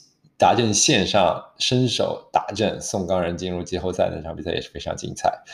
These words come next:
从钢人球迷的角度来说，只要没有战胜乌鸦或者爱国者，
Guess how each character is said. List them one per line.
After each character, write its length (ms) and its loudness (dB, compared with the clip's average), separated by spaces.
从 260 4
钢 180 8
人 140 6
球 160 2
迷 120 2
的 100 2
角 140 2
度 80 0
来 180 2
说， 300 -2
只 180 0
要 180 8
没 120 2
有 120 4
战 260 0
胜 200 -6
乌 120 -6
鸦 360 0
或 120 2
者 100 2
爱 120 4
国 180 -4
者， 280 -6